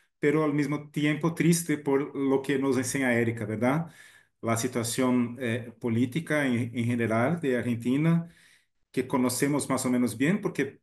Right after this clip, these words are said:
pasamos hace poquísimo tiempo por algo más o menos parecido. Incluso la, la foto que enseñó Erika fue de ac-, de acá, de Brasil, donde estaba también nuestro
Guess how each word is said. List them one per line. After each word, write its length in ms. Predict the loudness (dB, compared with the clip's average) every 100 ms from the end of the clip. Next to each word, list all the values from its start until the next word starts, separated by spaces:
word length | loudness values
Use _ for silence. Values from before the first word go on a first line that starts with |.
| -6
pasamos 420 | -4 0 0 0
hace 220 | 0 -2
poquísimo 540 | -4 -4 -4 -4 -4 -2
tiempo 420 | 0 2 0 -2
por 320 | 0 0 -2
algo 520 | -4 -2 0 0 -2 -10
más 240 | -2 -2 0
o 60 |
menos 360 | 0 0 0 -4
parecido. 720 | -2 -2 0 0 0 -2 -6 -12 _ _ _ _ _ _
Incluso 760 | -6 2 2 4 2 2 -2 -8
la, 260 | -2 0 0
la 140 | -2 0
foto 280 | 0 0
que 120 | -2 -2
enseñó 440 | 0 0 2 2
Erika 640 | 4 2 0 -2 -4 -8 -16 -2
fue 400 | 4 6 4 0
de 140 | -2 -2
ac-, 220 | -2 -6
de 120 | 0 0
acá, 240 | 2 2
de 100 | 2
Brasil, 420 | 0 0 0 0
donde 400 | 0 -2 2 2 0
estaba 400 | -4 -2 -2 -2
también 340 | 0 2 2
nuestro 760 | 2 0 0 -2 -2 -2 -6